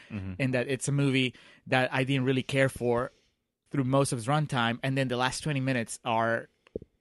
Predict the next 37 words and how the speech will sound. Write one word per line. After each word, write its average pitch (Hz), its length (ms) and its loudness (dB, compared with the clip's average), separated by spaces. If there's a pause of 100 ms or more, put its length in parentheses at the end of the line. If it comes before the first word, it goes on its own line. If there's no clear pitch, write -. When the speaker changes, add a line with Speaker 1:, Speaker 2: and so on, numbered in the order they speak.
(380)
Speaker 2:
amazing. 131 580 2
It's, 120 180 -4
like, 123 160 0
one 131 120 0
of 113 60 -6
the 120 60 -6
favorite 127 340 0
things, 127 260 -4
my 120 80 -4
favorite 135 220 0
things 123 200 -2
I've 117 160 -2
seen 131 200 0
in 113 140 -2
twenty 110 500 -2
sixteen. 113 640 -4
Speaker 1:
Mm-hmm. 113 240 -2
Speaker 2:
So 120 220 4 (880)
again, 151 420 6
with 135 120 0
favorite, 151 640 6
with 139 180 0
the 135 140 2
list 139 220 2
for 147 100 0
the 123 80 0
favorite 127 300 2
endings, 120 460 0
it 131 100 2
would 120 80 2
be 120 340 0 (120)
a 143 60 -2
similar 120 500 2
criteria. 107 640 -2
Speaker 1:
Yeah, 101 380 10 (220)
man, 113 300 4
and 110 260 0